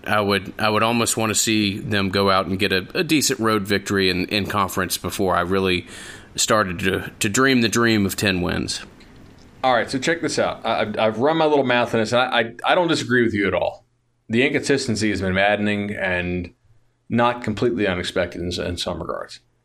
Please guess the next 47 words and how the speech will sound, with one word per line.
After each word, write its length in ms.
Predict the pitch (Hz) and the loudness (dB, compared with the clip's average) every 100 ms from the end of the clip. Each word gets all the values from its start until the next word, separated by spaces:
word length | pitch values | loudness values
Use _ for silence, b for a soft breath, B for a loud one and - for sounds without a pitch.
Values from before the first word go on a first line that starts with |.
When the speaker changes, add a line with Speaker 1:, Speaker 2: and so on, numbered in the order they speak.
| _ _ _ _ _ _ _ _ - | _ _ _ _ _ _ _ _ -6
Speaker 2:
But 180 | 104 147 | 2 4
we've 160 | 156 202 | 4 4
also 280 | 254 254 | 4 4
had 160 | 185 170 | 4 4
a 40 | |
little 200 | 143 185 | 4 4
bit 140 | 180 170 | 4 2
of 60 | |
a 60 | 123 | 2
ceiling 460 | - 190 208 208 202 | 2 2 4 4 2
issue 460 | 202 - 220 208 - | 2 2 0 0 2
last 320 | 202 208 208 | 2 2 2
year 140 | 208 | 2
with 120 | 190 | 2
this 160 | 180 180 | 2 2
offense, 600 | 170 175 208 208 202 - - | 2 4 2 2 -4 -10 -4
right? 240 | 156 202 | 2 4
Like, 140 | 165 151 | 4 4
at 100 | 151 | 2
no 200 | 151 202 | 4 2
<laughs> 20 | |
point 340 | 196 - 147 131 | 2 0 2 2
did 280 | - 160 | 2 2
it 120 | 139 - | 2 2
really 160 | 143 | 4
look 440 | 131 135 127 - - _ _ _ _ | 4 4 4 0 -14 _ _ _ _
incredible, 600 | 127 127 131 135 143 156 127 | -6 0 4 4 4 0 2
and 120 | 117 | 2
maybe 200 | 120 117 | 4 4
little, 420 | 120 113 107 - _ _ - 104 | 4 2 0 -6 _ _ -20 -6
little 180 | 113 | -4
fits 300 | 110 127 123 | 0 0 0
and 100 | 110 | -2
starts 360 | 101 117 117 113 | 0 2 2 0
against 400 | 107 87 107 98 | -6 -2 -2 0
Miami 400 | 98 101 110 107 | 0 2 2 0
and 160 | 95 82 | 0 -2
maybe 220 | 101 98 | -2 -2
a 80 | 98 | -2
couple 220 | 107 101 | -2 0
others. 260 | 101 101 | 2 0
But 280 | - 98 - - _ _ _ _ _ _ _ _ _ _ _ _ _ - | 0 -4 -6 -20 _ _ _ _ _ _ _ _ _ _ _ _ _ -2
if 160 | 127 123 | 0 4
they 160 | 220 | 4
go 200 | 254 226 | 4 4
out 220 | 180 156 | 4 4
there, 460 | - 123 113 107 - | 2 2 2 0 -6